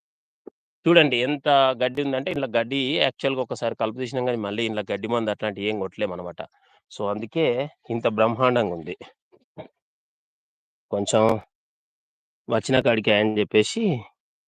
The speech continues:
కొన్ని చెట్లు పెట్టినామనమాట ఇందులో. ఇదైతే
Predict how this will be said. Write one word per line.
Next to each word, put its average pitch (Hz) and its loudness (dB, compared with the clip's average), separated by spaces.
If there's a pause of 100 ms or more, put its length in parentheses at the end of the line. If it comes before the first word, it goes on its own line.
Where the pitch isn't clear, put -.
(640)
కొన్ని 113 6
చెట్లు 110 0
పెట్టినామనమాట - -4
ఇందులో. - -12 (1120)
ఇదైతే 101 0